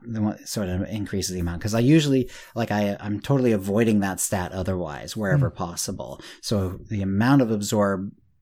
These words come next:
Speaker 1: is gonna be pretty low until I do the augments, and then I'm gonna have fourteen augments
Speaker 2: I see.
Speaker 1: worth.
Speaker 2: I see.
Speaker 1: So it'll, it'll add up to a reasonable amount,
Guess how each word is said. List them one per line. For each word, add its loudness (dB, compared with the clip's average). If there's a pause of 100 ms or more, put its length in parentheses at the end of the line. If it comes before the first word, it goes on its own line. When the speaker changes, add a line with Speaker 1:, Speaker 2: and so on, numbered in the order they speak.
(460)
Speaker 1:
is -8
gonna 0
be -2
pretty -4
low 2
until -2
I 0
do -4
the -4
augments, -8
and -8
then -6
I'm -6
gonna -8
have -8
fourteen -6
augments -6
Speaker 2:
I 4
see. -2
Speaker 1:
worth. 0
Speaker 2:
I 4
see. -6
Speaker 1:
So 4
it'll, 8
it'll 4
add 4
up 4
to 2
a 4
reasonable 4
amount, 0